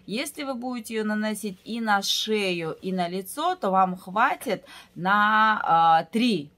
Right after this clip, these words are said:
маски, да, то есть, э, на один раз, э, честно говоря, если только на лицо, хватает двадцать грамм. Двадцать грамм порошка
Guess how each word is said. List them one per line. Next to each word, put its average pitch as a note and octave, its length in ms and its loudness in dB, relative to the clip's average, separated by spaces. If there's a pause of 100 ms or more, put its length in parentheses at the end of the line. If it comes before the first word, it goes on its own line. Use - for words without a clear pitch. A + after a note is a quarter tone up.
маски, D3+ 480 -6
да, A3+ 340 4
то G3 100 -4
есть, F3 240 -6 (320)
э, D#3 280 0
на F#3 320 4
один F#3+ 320 -4
раз, C4+ 520 -2
э, E3 400 -6
честно G3+ 300 -10
говоря, F#3 440 -2
если G3 340 -4
только F#3 420 -2
на D#3 100 -8
лицо, F#3 420 -6
хватает G#3+ 600 -2
двадцать F#3+ 500 0
грамм. F3 420 2 (540)
Двадцать G3+ 580 0
грамм F3 480 0
порошка G#3+ 760 -2